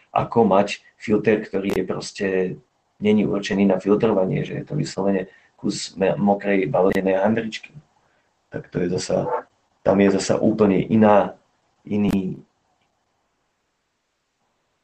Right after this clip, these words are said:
iná pravdepodobnosť. No stále, stále s týmto všetkým je samozrejme spojená pravdepodobnosť toho stavu, že sa, že sa niečo pravdepodobne udeje. To znamená,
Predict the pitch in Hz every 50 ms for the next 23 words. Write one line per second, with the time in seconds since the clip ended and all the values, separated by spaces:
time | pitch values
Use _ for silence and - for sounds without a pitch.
0 | _ _ _ _ _ - 131 147 139 120 107 - 113 104 101 101 107 - 98 92
1 | 90 87 87 82 85 - - - 110 104 - - 151 151 151 139 - - - -
2 | - 147 151 151 131 127 - 131 127 127 - - - 113 98 - - 104 98 92
3 | 92 - 98 92 98 98 95 95 92 92 90 101 104 - _ _ _ _ _ _
4 | - - - - - - - - 113 107 104 98 95 90 - 107 107 113 113 110
5 | 107 107 98 92 95 90 90 85 87 - - - - - - 95 95 92 92 -
6 | - - - 95 104 101 95 - - - - 98 98 98 - - - - - -
7 | 98 - - - 101 104 107 104 - - - - 110 110 110 107 110 - - 101
8 | 101 98 - - 104 98 104 110 101 92 - - - - 110 110 110 110 113 110
9 | 107 101 - -